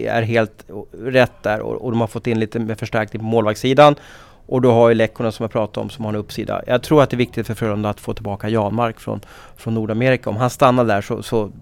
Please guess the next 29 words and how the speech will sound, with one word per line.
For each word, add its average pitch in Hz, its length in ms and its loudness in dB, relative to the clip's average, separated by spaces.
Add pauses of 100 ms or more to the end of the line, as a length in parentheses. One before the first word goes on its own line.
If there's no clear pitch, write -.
(100)
tappar 113 360 -6
de 107 160 -4
en, 101 80 -10
en, 104 240 -8
en 107 200 -8
viktig 107 280 -8
kugge 98 300 -8
framåt. 104 480 -4 (240)
Men 117 80 -4
får 135 80 4
de 131 40 4
tillbaka 170 300 6
Janmark 135 560 8
och 127 80 6
alla 117 180 4
friska 117 480 0
och 117 120 -2
Lekkonen 110 420 -4
blir 110 120 -4
så 113 100 -10
bra 104 180 0
som 107 140 -6
jag, 98 160 -4
jag 127 280 6
tror 107 140 -8
att - 100 -10
han 95 120 -8
kan 98 160 -8
bli, 101 180 -8